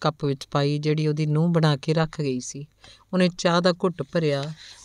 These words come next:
ਮਾਨੋ ਬਲਵੰਤ ਕੌਰ ਨੇ ਉਹਨੂੰ ਮਨਾ ਲਿਆ ਹੋਵੇ। ਬਸ ਬਲਵੰਤ ਦੋਹਤੇ ਨੂੰ ਲੈ ਕੇ ਰਾਜ਼ੀ ਖੁਸ਼ੀ ਆ ਜਾਏ,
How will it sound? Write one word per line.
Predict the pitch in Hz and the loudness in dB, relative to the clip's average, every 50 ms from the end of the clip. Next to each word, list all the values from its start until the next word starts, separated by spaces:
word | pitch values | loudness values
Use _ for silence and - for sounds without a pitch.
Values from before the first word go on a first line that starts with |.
| - 175 | -2 2
ਮਾਨੋ | 170 160 160 165 165 160 | 4 4 6 4 4 2
ਬਲਵੰਤ | 156 156 156 151 147 156 156 160 - | 2 2 2 2 2 2 0 0 -2
ਕੌਰ | _ - 160 151 139 | _ 2 2 2 2
ਨੇ | 147 147 147 | 2 -2 -2
ਉਹਨੂੰ | 151 156 160 | 0 0 0
ਮਨਾ | 160 156 147 139 135 135 | 0 0 0 -2 -2 -4
ਲਿਆ | 131 127 139 139 | -4 -4 -6 -6
ਹੋਵੇ। | 139 147 143 135 127 139 - _ _ _ _ _ _ _ - _ - - _ _ | -6 -6 -8 -10 -12 -16 -18 _ _ _ _ _ _ _ -20 _ -20 -20 _ _
ਬਸ | 170 170 175 175 170 - - | 2 4 4 4 4 2 0
ਬਲਵੰਤ | 175 165 165 160 156 156 156 160 - | 2 4 4 4 4 4 2 2 0
ਦੋਹਤੇ | 165 156 156 156 156 156 185 180 | 0 2 2 0 2 2 0 0
ਨੂੰ | 180 185 180 | 0 0 2
ਲੈ | 170 143 139 | 2 0 0
ਕੇ | - - 156 | 0 0 0
ਰਾਜ਼ੀ | 151 147 143 139 143 147 | 2 2 0 0 -2 -4
ਖੁਸ਼ੀ | 151 - - 151 139 - - 156 143 | -6 -4 -4 -4 -4 -4 -2 -2 -2
ਆ | 139 131 | -2 -2
ਜਾਏ, | 123 127 131 131 139 151 | -4 -6 -8 -10 -10 -12